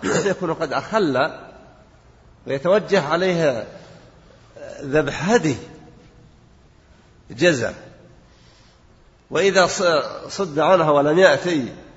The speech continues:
إلا بعد انتهائها يكون لا شيء. النبي صلى الله عليه وسلم لما انتهى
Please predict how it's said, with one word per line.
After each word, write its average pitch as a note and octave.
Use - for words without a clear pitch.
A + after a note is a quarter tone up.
إلا B2+
بعد E3
انتهائها D#3
يكون A#3+
لا E3+
شيء. A2
النبي E3
صلى F3
الله E3
عليه C#3
وسلم E3
لما D3
انتهى D#3+